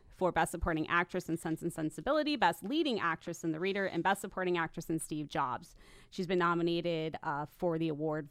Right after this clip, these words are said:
four times. She's also a Grammy winner, which I just recently learned. Uh, <laughs> she earned the award in two thousand for Best Spoken Word Album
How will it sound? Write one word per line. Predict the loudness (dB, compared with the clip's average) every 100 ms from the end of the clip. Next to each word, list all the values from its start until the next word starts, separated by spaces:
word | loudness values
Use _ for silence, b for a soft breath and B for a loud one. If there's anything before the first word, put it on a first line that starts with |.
| -10
four | -8 -8
times. | -10 -12 -10 -8 -8 -10 -14 -20 -4
She's | 8
also | 10 12 10
a |
Grammy | 10 12 12 12
winner, | 12 4
which | 0 8
I | 12 12 12 8
just | 6 4
recently | 2 0 6
learned. | 8 8 6
Uh, | 10 12
<laughs> | 12
she | 10 12 12 12 12
earned | 12 12 12
the | 10
award | 10 8 8
in | 8 4
two | 4 8
thousand | 10 10 6 2
for | 2
Best | 4 2
Spoken | 4 4 4 4
Word | 4 2 4
Album | 2 4 4 4